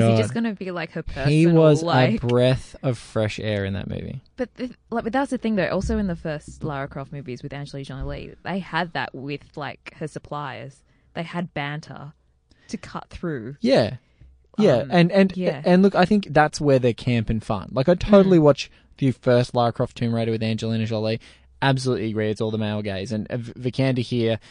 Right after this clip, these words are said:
Speaker 2: they're trying to really make her, um, be, like, that female adventure hero, like, ascend her to that sort of cinematic level. And I think there's a great appetite for it out there.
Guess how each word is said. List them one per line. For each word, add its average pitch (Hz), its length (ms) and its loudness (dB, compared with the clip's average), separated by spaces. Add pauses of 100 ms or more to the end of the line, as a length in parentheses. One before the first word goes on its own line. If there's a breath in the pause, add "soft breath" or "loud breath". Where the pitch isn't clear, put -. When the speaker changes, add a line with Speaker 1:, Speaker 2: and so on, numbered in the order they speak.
(140 soft breath)
Speaker 2:
they're 147 180 4
trying 185 260 0
to 175 80 2
really 139 500 0
make 117 400 0
her, 104 520 -2 (380 soft breath)
um, 104 320 -2 (100)
be, 113 220 0
like, 104 180 0
that 98 200 -4
female 113 560 0
adventure 104 840 -4 (240 soft breath)
hero, 110 460 0
like, 101 180 -8
ascend 117 380 -2
her 110 100 0
to 110 100 -4
that 101 200 -4
sort 104 140 -6
of 101 60 -6
cinematic 110 440 -4
level. 123 140 0
And 151 80 2
I 143 100 2
think 190 240 0 (160)
there's 131 260 2
a 120 100 2
great 123 380 0
appetite 127 500 -2
for 135 140 -2
it 127 80 0
out 131 160 -2
there. 170 160 -4